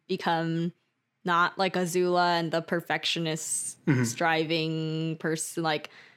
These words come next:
Speaker 1: person that she became. I don't know. And, and, and clearly she has, like, a lot of empathy and, and I don't know, it's just a good person.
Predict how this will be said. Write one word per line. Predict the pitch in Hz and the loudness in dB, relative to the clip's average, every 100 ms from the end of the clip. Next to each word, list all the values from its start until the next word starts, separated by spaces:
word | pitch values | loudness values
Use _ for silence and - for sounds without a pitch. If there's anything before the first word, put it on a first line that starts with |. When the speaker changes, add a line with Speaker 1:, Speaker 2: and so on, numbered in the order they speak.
| _ _ | _ _
Speaker 1:
person | 214 208 185 | 0 2 0
that | 151 | 2
she | - | 2
became. | 196 202 214 214 208 208 202 - _ _ - | 2 2 2 4 6 4 2 -2 _ _ 2
I | 523 | 4
don't | 508 175 | 4 2
know. | 180 - | -2 0
And, | 294 302 320 | 4 6 6
and, | 302 | 6
and | 311 | 4
clearly | 311 339 339 339 | 6 6 6 6
she | - 294 269 | 4 4 6
has, | 247 214 | 4 4
like, | 226 220 | 4 4
a | |
lot | 202 190 | 6 6
of | 190 190 190 - _ _ _ _ _ _ _ _ _ _ _ | 4 2 -2 -10 _ _ _ _ _ _ _ _ _ _ _
empathy | 196 180 190 - 165 175 175 170 175 170 | -2 0 -2 0 2 4 4 4 4 4
and, | 160 156 160 _ _ | 2 -2 -6 _ _
and | - - 147 151 - - _ _ _ _ _ | -6 -4 -4 -6 -8 -14 _ _ _ _ _
I | 196 | -6
don't | 185 | -6
know, | - | -6
it's | 175 | -4
just | 190 | -4
a | - | -4
good | - | -10
person. | - - 160 - - 52 60 - | -8 -8 -6 -8 -8 -8 -10 -14